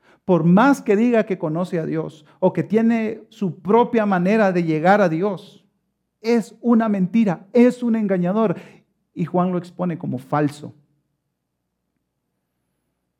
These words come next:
Como conclusión, hermanos, para los que no han confesado fe en Cristo,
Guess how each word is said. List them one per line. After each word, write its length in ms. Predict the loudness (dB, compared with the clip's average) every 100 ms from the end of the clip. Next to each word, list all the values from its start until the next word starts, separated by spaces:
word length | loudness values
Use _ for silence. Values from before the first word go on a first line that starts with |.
| _ _ _ _ _
Como 240 | -6 -4
conclusión, 560 | -4 -4 -6 -2 -2 0
hermanos, 560 | -2 -2 -4 -8 -18 _ _ _ _ _ _ _ _ _ _ _ _ _ -2
para 180 | 0
los 220 | 0 -4 -4
que 440 | -4 -4 -8 _
no 260 | -6 0 0
han 140 | 0
confesado 600 | -2 -6 -8 -6 -4 -4
fe 200 | -6 -8
en 100 | -8
Cristo, 500 | -8 -10 -12 _ -16